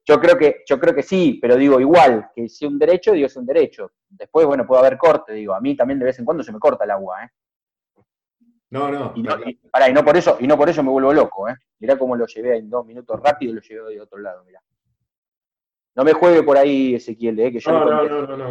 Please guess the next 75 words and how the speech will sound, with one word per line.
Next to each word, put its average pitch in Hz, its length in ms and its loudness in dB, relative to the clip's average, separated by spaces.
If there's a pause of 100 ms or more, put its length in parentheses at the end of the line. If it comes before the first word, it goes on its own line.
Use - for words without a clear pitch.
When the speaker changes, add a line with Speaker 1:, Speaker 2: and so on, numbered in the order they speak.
Speaker 2:
no. - 140 -20
Speaker 1:
<laughs> - 420 0 (680)
No, 151 280 6
bueno, 156 260 6 (180)
podemos 185 240 6
discutir 175 420 2
mucho 156 260 2
por 143 100 4
eso, 151 140 0
digo, 135 120 4
es 156 140 0
un, 165 100 -2
eh, 147 40 -2 (180)
eh, 165 220 -2
me 143 80 0
parece 180 240 0
que 175 80 0
es 170 100 -4
una 143 140 0
discusión, 117 560 -6
¿no? 196 380 -2
Pero 123 160 2
bueno, 143 120 2
yo 143 100 -6
tengo 190 140 -2
una 156 160 0
postura, 143 320 2
por 120 80 2
lo 139 60 0
menos 214 180 0
arranco 180 320 2
con 160 100 -2
esa 156 140 -4
postura, 139 320 -4
que 170 80 -8
eso 185 140 -12
no 170 40 -10
implica 156 320 -4
que 143 100 -4
yo 156 120 -14
no 151 80 -8
la 139 80 0
vaya 143 160 0
a - 20 -8
cambiar. 135 320 -4 (400)
Es 113 120 -18
más, 160 100 0
Speaker 2:
Perfecto. - 80 -8
Speaker 1:
todo 160 80 4
el 156 60 -6
tiempo 147 220 -4
cambio 110 320 -8 (220)
de 120 120 -14
forma 123 220 -4
de 110 60 -2
pensar, 113 300 -6
y 107 40 -10
gracias 160 300 -2
a 131 40 -2
Dios 147 160 0
que 120 80 -12
así 113 200 -14
es. - 260 -20 (800)
Lo 113 120 -8
que 131 80 -2
no 151 80 -2
me 147 100 -4
cambian 156 240 -2
son 131 120 -8
los 117 100 -2
valores, 113 420 -6
que 107 60 -20
es - 80 -20
otra 101 180 -14
cosa. - 300 -20